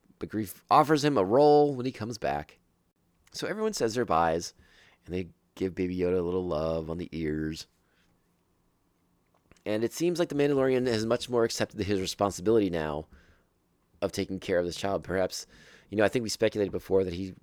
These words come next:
maybe he considered the child a family at the, at the very beginning. But I think perhaps he just saw it as an innocent who didn't deserve the fate it had in store for him. So we get the great shot here of the Mandalorian taking off with his new rocket pack. And it's a shot that mirrors the shot we saw of Din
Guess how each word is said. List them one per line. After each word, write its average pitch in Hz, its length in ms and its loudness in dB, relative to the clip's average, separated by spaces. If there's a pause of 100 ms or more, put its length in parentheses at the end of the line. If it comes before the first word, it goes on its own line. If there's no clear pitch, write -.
maybe 104 240 0
he 95 80 -2
considered 92 320 -2
the 87 60 -4
child 90 220 0
a - 40 -6
family 90 260 -2
at 76 100 -4
the, 80 180 -2
at 80 100 0
the 80 80 -6
very 76 160 -2
beginning. 82 500 -4 (880)
But 98 160 4
I 98 40 4
think 113 180 -2
perhaps 101 260 -4
he 101 60 -6
just 92 180 -2
saw 82 160 2
it 85 60 2
as 82 100 -2
an 85 80 -8
innocent 85 400 -6
who 87 80 -4
didn't 85 260 -6
deserve 85 380 0
the 71 80 -4
fate 87 220 0
it 69 100 -2
had 76 260 -4 (120)
in 82 180 -8
store 101 300 0
for 76 260 -4
him. 67 180 -10 (600)
So 104 460 6 (220)
we 117 120 0
get 147 120 4
the 160 60 4
great 143 200 8
shot 123 320 6
here 98 500 4
of 95 260 2
the 104 80 -6
Mandalorian 98 440 0
taking 110 320 -4
off 98 180 2
with 98 80 -6
his 90 100 -2
new 98 100 0
rocket 92 320 2
pack. 80 340 0 (420)
And 101 100 0
it's 98 100 -4
a 104 60 -6
shot 131 260 0
that 120 120 0
mirrors 110 440 2
the 98 80 -6
shot - 360 0
we 104 80 -6
saw 82 320 2
of 87 240 -4
Din 110 440 0